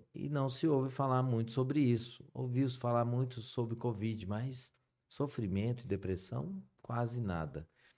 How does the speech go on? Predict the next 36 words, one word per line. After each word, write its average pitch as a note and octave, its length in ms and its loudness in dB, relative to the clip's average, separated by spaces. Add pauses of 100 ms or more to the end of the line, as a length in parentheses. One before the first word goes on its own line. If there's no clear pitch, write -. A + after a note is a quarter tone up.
(360)
E G#2+ 180 0
aí A2 320 4
a A#2+ 100 4
gente A#2+ 260 -2
tem B2 140 0
fal-, A#2 260 -2
eu A2+ 160 0
tenho A2+ 160 0
falado A2 300 0
bastante B2 520 -2
no A2+ 60 -2
meu G#2+ 100 2
mandato F#2 420 0
sobre G2 280 -2
isso. F2+ 380 -4 (520)
E G2+ 140 -2
tenho G#2+ 260 0
falado G#2 400 2
sobre A2 220 -4
a A2+ 60 -2
necessidade A#2 800 0
que G#2+ 80 -4
dentro A2 260 0
das A#2+ 260 2
especialidades, G2+ 1000 -2 (340)
se - 100 -2
você A2 280 2
busca G2 600 0 (440)
um G2 100 -4
trabalho G2 500 2
que F2 480 -2 (220)
vai A#2 200 0
ajudar A#2 380 0
muito A#2+ 440 2
outras A2 240 -2
pessoas, - 680 -4